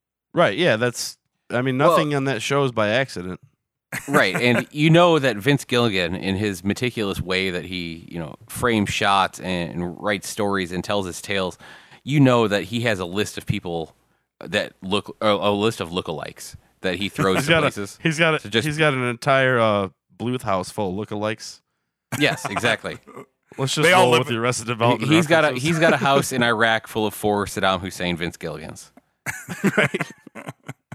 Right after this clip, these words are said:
Speaker 1: No, I think that was, that had to be totally on purpose. The way, the way you've just described it has convinced me. Like, he's there to send him off. It's a very
Speaker 3: Mm-hmm.
Speaker 1: much more subtle than, say, a Stan Lee type of cameo,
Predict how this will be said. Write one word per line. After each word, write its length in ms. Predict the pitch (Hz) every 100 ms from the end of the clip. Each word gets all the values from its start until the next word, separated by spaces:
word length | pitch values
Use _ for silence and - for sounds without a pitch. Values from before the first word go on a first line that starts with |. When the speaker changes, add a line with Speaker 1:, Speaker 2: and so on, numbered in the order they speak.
| _ _ _ _ _ _ _ - - - 139
Speaker 1:
No, 100 | 151
I 120 | 143
think 180 | 175 160
that 80 | 156
was, 100 | 143
that 160 | 156 151
had 180 | 160 147
to 40 |
be 100 | 127
totally 320 | 113 117 113
on 140 | 101 98
purpose. 320 | 110 104 98
The 100 | 131
way, 380 | 147 147 131 - _ _ _ _ _ 127
the 80 |
way 140 | 135 135
you've 140 | 123
just 180 | 110 117
described 460 | 113 - 104 101 95
it 80 |
has 140 | 98 90
convinced 420 | 90 90 87 -
me. 160 | 80 - _ _ _ _ _
Like, 180 | - 92
he's 260 | 95 107 101
there 140 | 104
to 60 | 95
send 260 | - 101 98
him 100 | 92
off. 300 | 92 90 _ _ _ _
It's 140 | 120 127
a 60 |
very 200 | 123 135
Speaker 3:
Mm-hmm. 80 | 127
Speaker 1:
much 200 | 127 -
more 160 | 123 113
subtle 340 | - 120 117
than, 160 | 110 104
say, 160 | 127
a 80 | 101
Stan 400 | - - 117 113
Lee 200 | 110 123
type 200 | 123 127
of 100 | 127
cameo, 460 | - 131 135 131